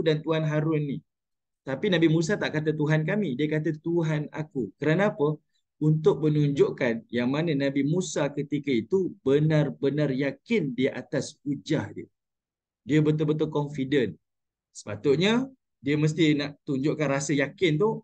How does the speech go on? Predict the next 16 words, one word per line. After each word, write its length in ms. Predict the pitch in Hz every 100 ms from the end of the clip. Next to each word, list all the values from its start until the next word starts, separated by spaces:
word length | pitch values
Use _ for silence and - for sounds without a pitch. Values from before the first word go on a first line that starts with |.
| -
"Ah, 120 | 82 _
Tuhan 280 | 139 160 170
kami 320 | 170 190 196
ni, 40 |
aku 240 | 156 151 170
dengan 120 | 160
Harun 200 | 160 170
ni." 80 | 139
Tak. 240 | - 131 - _ _ _ _
Dia 160 | 127 151
dah 120 | 151
tak 40 | 135
fikir 280 | 156 156 156
tu 80 | 160
dah. 120 | 139 - _ _ _ -
"Ni 160 | 147